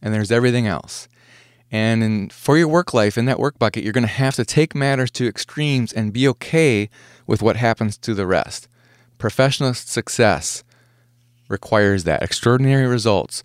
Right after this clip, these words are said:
requires taking matters to extremes and being okay with what happens to the rest in your work life. Now, in your personal bucket, acknowledge that you have multiple areas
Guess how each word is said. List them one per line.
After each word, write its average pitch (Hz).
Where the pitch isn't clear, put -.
requires 101
taking 107
matters 104
to 104
extremes 101
and 87
being 95
okay 92
with 87
what 85
happens 85
to -
the 85
rest 76
in 85
your 80
work 82
life. -
Now, 110
in 110
your 101
personal 160
bucket, -
acknowledge 123
that 104
you 107
have 107
multiple 127
areas -